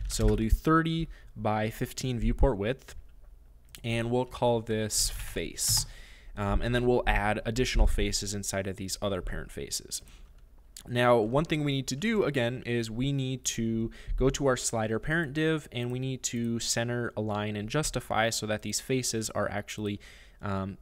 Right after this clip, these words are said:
actually, we'll do that on our parent face. Um, hopefully that'll do it. That'll do the trick. Yep. Um,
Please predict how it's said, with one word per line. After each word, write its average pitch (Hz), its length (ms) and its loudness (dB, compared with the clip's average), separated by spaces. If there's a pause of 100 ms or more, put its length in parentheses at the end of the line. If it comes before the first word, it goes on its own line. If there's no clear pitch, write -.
actually, 123 260 2
we'll 135 100 6
do 147 100 6
that 131 200 4
on 113 120 -2
our 98 80 -2
parent 98 340 -8
face. - 540 -10 (440)
Um, 95 300 -10
hopefully 98 380 -10
that'll - 380 -10 (100)
do 131 220 2
it. 123 260 2 (120)
That'll 107 180 2
do 107 140 0
the 110 80 -2
trick. 165 360 2
Yep. 156 380 0 (460)
Um, 123 540 2